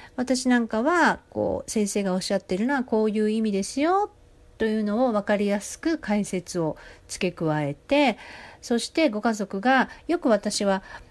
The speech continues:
病院の現場でもよく聞かれたことがありますけど、「岩下さんだったらどうしますか？」岩下さんが自分の娘の立場だったら、親御さんに対して「こんな状態の時にどうしますか？」ってよく聞かれることがあるんですね。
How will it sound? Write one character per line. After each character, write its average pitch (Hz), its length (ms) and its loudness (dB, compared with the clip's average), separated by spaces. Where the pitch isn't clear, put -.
病 240 320 4
院 247 200 4
の 240 100 2
現 233 260 2
場 233 100 4
で 226 120 2
も 170 80 -2
よ 170 140 0
く 165 100 -12
聞 - 140 -12
か 165 120 -4
れ 156 100 -2
た 165 120 -8
こ 170 100 -12
と - 100 -10
が - 60 -8
あ - 60 -10
り 104 80 -12
ま 175 100 -12
す - 100 -20
け 185 80 -12
ど、 - 160 -12
「岩 285 260 2
下 - 200 -4
さ 196 200 -2
ん 156 100 -2
だ 151 80 -2
っ 147 40 -4
た - 180 -8
ら 139 120 -6
ど 190 180 0
う 285 60 0
し - 160 -2
ま 131 120 -8
す - 140 -12
か？」 202 280 -6
岩 247 200 4
下 302 160 -4
さ 269 220 0
ん 240 100 2
が 302 320 4
自 202 180 0
分 202 220 2
の 190 80 0
娘 196 380 0
の 185 100 0
立 196 260 -2
場 170 120 -2
だ 156 120 -2
っ 156 40 -8
た - 220 0
ら、 226 380 4
親 175 200 0
御 175 100 -4
さ 175 160 -4
ん 175 100 -2
に 175 100 -4
対 170 280 -4
し - 120 -8
て 254 560 2
「こ 180 120 -4
ん 165 60 -2
な 160 100 -2
状 160 200 -4
態 160 200 -6
の 160 120 -8
時 - 180 -10
に 156 120 -8
ど 254 200 2
う 285 60 2
し 247 200 -6
ま 151 140 -10
す - 140 -14
か？」 302 200 2
っ - 20 -20
て 202 80 0
よ 214 120 2
く 165 80 -10
聞 - 140 -14
か 165 120 -6
れ 156 100 -2
る 147 100 -6
こ 151 120 -10
と - 80 -10
が - 100 -10
あ 50 60 -8
る - 80 -14
ん - 40 -14
で - 60 -16
す - 140 -14
ね。 254 140 -6